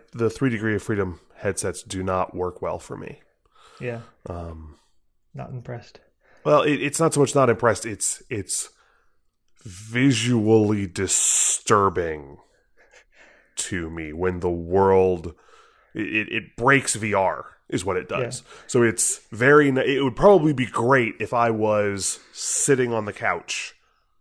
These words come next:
Speaker 2: Yeah, and that's how I use
Speaker 1: watching
Speaker 2: my
Speaker 1: something.
Speaker 2: Daydream.
Speaker 1: Um, but just the
Speaker 2: It
Speaker 1: tiniest bit of leaning,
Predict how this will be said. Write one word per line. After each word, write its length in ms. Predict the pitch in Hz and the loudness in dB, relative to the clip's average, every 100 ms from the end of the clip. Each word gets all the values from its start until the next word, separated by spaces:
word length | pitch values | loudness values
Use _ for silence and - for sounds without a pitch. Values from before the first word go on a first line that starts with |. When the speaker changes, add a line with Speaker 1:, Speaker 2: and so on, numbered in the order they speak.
| - | -8
Speaker 2:
Yeah, 220 | 131 113 - | -8 -8 -4
and 340 | 160 - 190 | -4 -2 -2
that's 160 | 175 - | -2 -2
how 140 | 156 | -2
I 220 | 131 101 | 2 0
use 120 | 123 117 | 0 -4
Speaker 1:
watching 100 | 123 | -2
Speaker 2:
my 80 | |
Speaker 1:
something. 140 | 117 120 | -2 -2
Speaker 2:
Daydream. 280 | 123 113 123 - _ _ _ _ 254 | -2 -6 -10 -12 _ _ _ _ -8
Speaker 1:
Um, 400 | 101 92 87 85 _ _ _ - | -6 -6 -8 -14 _ _ _ -4
but 140 | 110 | -2
just 220 | 143 - | -2 -2
the 60 | 127 | -2
Speaker 2:
It 300 | 156 - - | -2 -4 -12
Speaker 1:
tiniest 1040 | - - - 147 147 147 139 127 110 110 110 | -10 -8 -4 0 2 2 2 0 -2 -6 -2
bit 300 | 113 104 - | -2 -2 -2
of 220 | 104 92 95 | -4 -4 -8
leaning, 640 | 104 110 131 156 175 175 | -8 -4 -2 -2 -4 -10